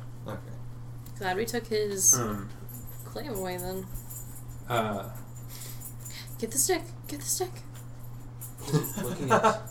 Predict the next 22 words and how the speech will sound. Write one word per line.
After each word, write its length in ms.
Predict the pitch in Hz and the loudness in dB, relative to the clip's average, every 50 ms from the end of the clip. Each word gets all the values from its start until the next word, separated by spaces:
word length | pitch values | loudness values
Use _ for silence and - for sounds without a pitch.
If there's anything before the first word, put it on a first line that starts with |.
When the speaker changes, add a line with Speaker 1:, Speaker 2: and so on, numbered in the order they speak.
| - - - - - - - - - | -10 -10 -10 -10 -10 -10 -10 -10 -10
Speaker 1:
<laughs> 480 | - - - - - - - - - | -8 -8 -6 -6 -8 -8 -8 -6 -2
Speaker 3:
looking 340 | 135 147 151 - 147 131 127 | -2 -2 0 0 -2 -2 -2
at 120 | 123 123 120 | -2 -2 2
his 180 | 139 139 135 - | 2 2 2 2
spells 640 | - - - - - - - - - - 165 120 | -2 -6 -6 -8 -8 -6 -6 -4 -6 -6 -6 -4
and 180 | - - - - | -4 -4 -4 -6
shit. 180 | - - - - - | -6 -8 -8 -6 -6
Okay. 280 | 143 143 - 170 - - - - - - - - - | -4 -2 -2 -2 -2 -2 -6 -10 -10 -8 -8 0 4
He 160 | 160 190 208 | 8 8 10
definitely 640 | 208 214 - - - 180 160 147 143 135 127 117 110 | 10 8 6 6 6 6 6 6 6 6 4 4 4
is 160 | 131 123 - | 2 2 4
going 180 | - 135 127 117 | 4 4 4 4
to 60 | 113 | 2
try 340 | 107 - - 139 120 127 139 | 0 2 2 4 6 6 6
and 220 | 127 117 113 107 | 6 4 2 2
run 200 | 110 117 127 131 | 4 6 6 6
and 120 | 120 107 - | 4 2 2
get 180 | - 120 117 - | 2 0 2 2
that 160 | 123 117 - | 2 2 2
sword 420 | - - - - - - - 120 - | 2 2 4 6 8 10 8 8 8
back. 220 | - - - - - - - - - - - - - - - - - - - - - | 6 4 4 4 4 2 4 4 4 4 4 6 6 6 8 8 8 6 6 4 4
Um, 380 | 113 113 107 104 101 95 - | 4 4 4 4 2 0 -4